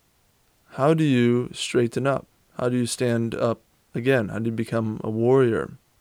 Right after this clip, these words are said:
This is a big topic, and will take some time to unpack.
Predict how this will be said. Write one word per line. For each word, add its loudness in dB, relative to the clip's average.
This 2
is 4
a 2
big 2
topic, -2
and 0
will 2
take 2
some 2
time 6
to 2
unpack. -2